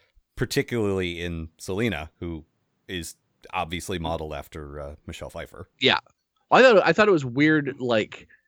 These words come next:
Speaker 2: you know, the way that they, they sort of embraced the Batman Returns version of the Joker, or of, uh, the Penguin in this, that we don't
Speaker 1: Mm-hmm.
Speaker 2: see the weird, like, stitchy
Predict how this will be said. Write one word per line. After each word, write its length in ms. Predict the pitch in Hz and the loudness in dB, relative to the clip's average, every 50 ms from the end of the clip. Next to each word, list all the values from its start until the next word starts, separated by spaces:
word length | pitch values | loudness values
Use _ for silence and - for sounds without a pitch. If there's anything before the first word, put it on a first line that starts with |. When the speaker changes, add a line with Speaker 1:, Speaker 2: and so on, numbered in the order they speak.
| _ _ - | _ _ 0
Speaker 2:
you 100 | - 139 131 | 2 4 6
know, 220 | 135 143 139 147 | 6 4 4 0
the 320 | - 143 139 127 139 143 147 | 0 -2 -4 -2 2 2 4
way 200 | 131 147 156 160 | 6 8 8 8
that 180 | 151 156 131 | 6 4 0
they, 240 | 127 139 131 123 - 95 | 2 2 2 2 -2 -4
they 160 | 110 123 117 | -4 -6 -4
sort 200 | - - 147 143 | -4 -4 -4 2
of 60 | 127 | 2
embraced 600 | 127 117 113 - 110 110 113 117 117 117 120 - | 2 2 2 4 6 8 8 8 8 6 2 2
the 80 | - 113 | 0 2
Batman 360 | 95 113 113 104 113 117 107 | 4 4 4 4 2 2 0
Returns 340 | 101 - - 117 107 107 98 | 0 -4 -2 -4 -4 -4 -4
version 320 | 110 113 110 101 - 110 | -2 -2 -2 -2 -4 -6
of 40 | 98 | -6
the 60 | 95 | -6
Joker, 320 | 87 82 104 104 107 - - - | -6 -2 -2 -2 -2 -2 0 2
or 160 | 117 110 101 | 4 6 6
of, 180 | 104 95 90 92 | 4 2 2 0
uh, 160 | 90 85 78 | -2 -2 -2
the 100 | 80 85 | -4 0
Penguin 340 | - 123 120 123 127 127 131 | 2 2 4 4 4 4 4
in 100 | 131 139 | 6 6
this, 240 | 139 147 143 - - - - - _ _ - | 6 6 4 2 -2 -12 -20 -20 _ _ 2
that 100 | 120 117 | 4 4
we 80 | 135 127 | 6 6
don't 180 | 131 131 123 | 6 4 4
Speaker 1:
Mm-hmm. 40 | - | 0
Speaker 2:
see 140 | - - 139 | 0 0 2
the 100 | 123 123 | 2 2
weird, 480 | 104 104 117 120 123 123 117 113 95 | 2 2 4 4 6 6 6 4 4
like, 260 | 92 110 98 87 - - | 2 0 0 0 -2 -4
stitchy 920 | - - - - - 127 127 - - - 139 143 143 143 139 127 85 76 | -6 -4 -4 -4 0 0 2 2 2 2 4 6 6 6 4 2 0 -4